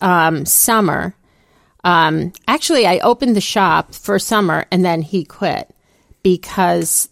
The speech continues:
the first summer he was working all the time. And I remember how difficult it was because the kids were still really young.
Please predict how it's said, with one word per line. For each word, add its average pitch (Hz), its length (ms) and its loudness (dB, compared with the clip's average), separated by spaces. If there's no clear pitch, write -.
the 180 80 2
first 214 340 0
summer 247 360 0
he 214 220 -2
was 180 220 0
working 208 420 -2
all 156 140 0
the 156 120 -6
time. 160 520 -6
And 180 560 0
I 196 140 4
remember 190 440 4
how 160 200 0
difficult 190 580 -4
it - 100 -6
was 160 300 -2
because 160 400 -4
the - 100 -8
kids 180 320 -4
were 175 60 -4
still 170 320 0
really 175 280 0
young. 160 380 -6